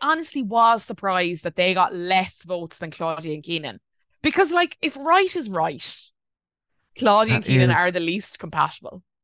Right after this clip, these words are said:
Speaker 2: What that provides is the truth, is that people voted for Claudia and Keenan to, uh, to, to not vote for Olivia.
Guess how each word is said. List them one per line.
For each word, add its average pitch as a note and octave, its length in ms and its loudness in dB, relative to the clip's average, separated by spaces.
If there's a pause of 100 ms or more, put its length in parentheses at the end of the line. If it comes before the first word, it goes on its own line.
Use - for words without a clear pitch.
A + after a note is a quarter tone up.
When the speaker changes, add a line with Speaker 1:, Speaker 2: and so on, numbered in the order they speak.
(140)
Speaker 2:
What B2 240 4
that D3+ 260 2
provides A#2+ 560 2
is - 100 -16
the G#2+ 120 -4
truth, G#2+ 380 2
is G2+ 120 -6
that F2+ 240 0
people G#2 340 2
voted F#2+ 420 2
for - 180 -8
Claudia G2 540 2
and F2+ 180 -2
Keenan E2 440 -2 (800)
to, F2+ 340 4 (460)
uh, F2 60 0
to, F2+ 460 2
to F#2+ 100 -2
not F#2 360 2
vote D2+ 200 -4
for F2+ 140 -4
Olivia. D#2+ 420 -4